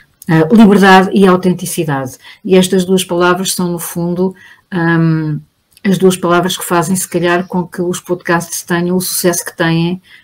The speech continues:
ah, nos dias de hoje. Mas, no fundo, esta é uma receita antiga que se renova, ah, a cada fase e a cada contexto que nós estamos. O podcast reflete exatamente aquilo que nós somos hoje,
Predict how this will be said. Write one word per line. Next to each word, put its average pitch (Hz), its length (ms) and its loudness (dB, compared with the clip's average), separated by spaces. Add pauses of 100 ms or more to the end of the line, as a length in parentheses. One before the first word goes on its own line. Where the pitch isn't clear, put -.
(120)
ah, 170 180 0
nos 185 240 6
dias 180 260 4
de 170 120 -6
hoje. 151 360 -2 (280)
Mas, 190 200 2
no 202 80 2
fundo, 202 240 0
esta 202 180 0
é - 20 0
uma 190 100 0
receita 190 300 -2
antiga 170 440 -2
que 160 140 -8
se - 120 -2
renova, 170 640 0 (400)
ah, 151 340 0 (140)
a 180 120 2
cada 180 240 2
fase 170 600 2
e 185 180 4
a 180 60 2
cada 185 220 2
contexto 175 560 -2
que - 80 -8
nós 175 180 -4
estamos. 151 460 -4 (200)
O 214 60 -14
podcast 190 460 -2
reflete 202 340 -2
exatamente 190 480 0
aquilo 190 200 -6
que - 60 -18
nós 185 140 -2
somos 185 280 -4
hoje, 147 320 -6